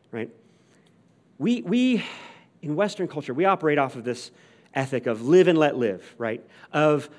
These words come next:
my actions done, uh, on my own without anybody around or directly affecting anybody. It doesn't, that's not their concern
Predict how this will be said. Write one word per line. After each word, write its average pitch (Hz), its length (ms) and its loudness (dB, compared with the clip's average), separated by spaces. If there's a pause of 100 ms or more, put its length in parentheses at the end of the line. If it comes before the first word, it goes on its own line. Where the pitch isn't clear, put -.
my 165 300 2
actions 156 640 0
done, 156 540 2 (360)
uh, 143 380 -2
on 175 240 0
my 170 200 0
own 135 640 -2 (220)
without 160 420 2
anybody 165 480 4
around 147 640 2
or 156 400 0
directly 175 460 2
affecting 170 420 -2
anybody. 135 340 0
It - 140 -4
doesn't, 196 500 0
that's 160 180 -4
not 180 340 0
their 196 160 -2
concern 139 920 -6